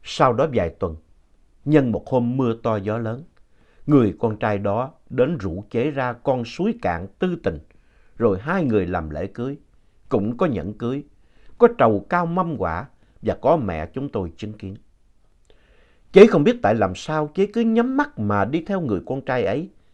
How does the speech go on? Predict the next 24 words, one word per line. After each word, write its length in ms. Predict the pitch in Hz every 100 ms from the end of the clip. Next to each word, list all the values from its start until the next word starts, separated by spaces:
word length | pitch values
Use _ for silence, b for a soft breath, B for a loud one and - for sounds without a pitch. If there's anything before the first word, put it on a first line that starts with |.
| _
như 200 | 180 170 -
thể 200 | 87 98
chế 360 | - 135 175 175 b -
mắc 200 | 170 -
phải 260 | - 90 92
bùa 220 | 120 85
phép 320 | - 131 143
gì 140 | - 78
đó. 280 | - 95 143 _ _ _ _ _ _ - - -
Sau 280 | - 127
này, 260 | 107 87 78 - b b -
chế 140 | 170
mới 200 | 220 226 - _
biết 160 | 190 - -
sự 320 | - - 107
thật, 160 | 104 - - b b b
anh 280 | - 147 131
ta 260 | - 113 104
là 140 | 87
ai 360 | - - 107 98 - -
thì 240 | 110 82
đã 180 | 71 69
muộn 280 | 101 76 92
rồi. 160 | -